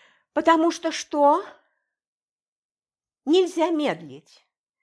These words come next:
Материалы дискеты могут стать достоянием гласности, а это недопустимо». Объяснение для излишне любопытной Тани.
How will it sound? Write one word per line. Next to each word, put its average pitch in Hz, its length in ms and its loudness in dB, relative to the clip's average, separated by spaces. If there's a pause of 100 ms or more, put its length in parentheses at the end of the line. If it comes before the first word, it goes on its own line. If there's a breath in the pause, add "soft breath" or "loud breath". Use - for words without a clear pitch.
(540 soft breath)
Материалы 311 600 2
дискеты 359 640 -2
могут 240 340 -2
стать 285 320 -4
достоянием 247 760 -2
гласности, 202 760 -6 (760)
а 240 200 6
это 370 360 -2
недопустимо». 233 1200 -8 (1040)
Объяснение 262 1200 -2
для 233 520 0
излишне 220 720 -8
любопытной 208 760 -8
Тани. 156 640 -8